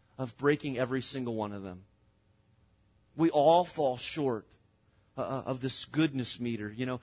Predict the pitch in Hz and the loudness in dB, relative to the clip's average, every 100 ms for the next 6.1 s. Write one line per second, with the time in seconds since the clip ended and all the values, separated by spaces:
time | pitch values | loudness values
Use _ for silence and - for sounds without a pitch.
0 | - 147 151 160 160 147 147 156 - 120 | -8 -2 0 0 0 0 2 0 0 -4
1 | 113 - 190 - - 185 151 117 107 - | -4 -4 -4 -6 -6 -6 -4 -4 -4 -4
2 | 185 180 165 - 156 170 165 131 120 131 | -4 -2 -6 -2 2 4 4 2 -2 0
3 | 156 180 165 156 151 135 147 180 160 131 | -2 -2 -4 0 2 4 2 2 0 -2
4 | 135 135 139 165 170 - 156 151 - 147 | -4 2 4 6 4 2 2 2 0 -2
5 | 143 135 120 123 123 - - 131 117 101 | -2 -2 0 0 0 -2 -10 -10 -8 -8